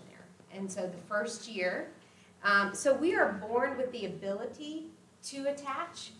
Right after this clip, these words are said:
but we learn attachment that first year. So that's a really important, um, develop, brain growth year, and it's really important to have that attachment. And by, by saying that,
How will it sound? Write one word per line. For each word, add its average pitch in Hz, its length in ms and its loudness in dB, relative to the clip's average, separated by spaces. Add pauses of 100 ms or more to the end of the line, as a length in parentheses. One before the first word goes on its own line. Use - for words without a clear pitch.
(260)
but - 180 4
we - 120 -6
learn 233 480 4
attachment 185 640 -4
that 156 240 -6
first - 320 -12
year. 123 160 -14 (460)
So 185 120 -6
that's 214 320 2
a 233 60 -4 (160)
really 220 340 -6
important, 180 640 -8 (120)
um, 160 280 -6
develop, 185 480 0
brain 220 240 0
growth 208 320 0
year, 196 340 -4
and 185 100 -6
it's 175 140 -10 (160)
really 233 300 0
important 170 460 -6
to - 40 -18 (100)
have 165 220 -2
that 156 300 -6
attachment. - 400 -16 (540)
And 208 180 -2
by, 214 340 6 (220)
by 214 160 0
saying 262 400 0
that, 190 360 0